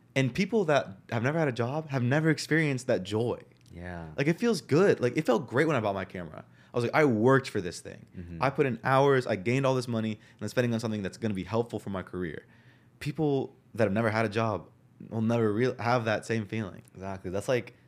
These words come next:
Speaker 2: the perks of, like, starting from the bottom. You
Speaker 1: Yeah,
Speaker 2: know, like,
Speaker 1: exactly.
Speaker 2: you get to, like, see, like, all the levels of, like, joy that it comes with.
Speaker 1: Mm-hmm.
Speaker 2: Where, like, as, if you're, if you start at the top, then you kinda, like, have to maintain that, and you'll never know,
Speaker 1: True.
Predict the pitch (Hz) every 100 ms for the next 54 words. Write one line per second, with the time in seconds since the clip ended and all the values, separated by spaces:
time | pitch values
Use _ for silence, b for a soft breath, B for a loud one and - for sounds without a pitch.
0 | b 101 - 104 - 85 80 76 - 90
1 | 90 82 76 80 78 73 - - 113 107
2 | 90 90 90 101 101 98 98 92 90 -
3 | b b b - - 95 90 87 - 92
4 | 92 87 82 82 80 80 82 80 80 78
5 | 80 - - 82 82 82 85 - 87 85
6 | 98 101 104 - 92 87 82 101 95 92
7 | 90 - 95 95 - - b b b b
8 | - 104 110 104 - 113 107 98 104 90
9 | - 90 101 - - b b 101 104 -
10 | 101 95 92 87 92 82 82 - 90 95
11 | 87 76 90 92 95 95 95 90 90 90
12 | 82 80 107 85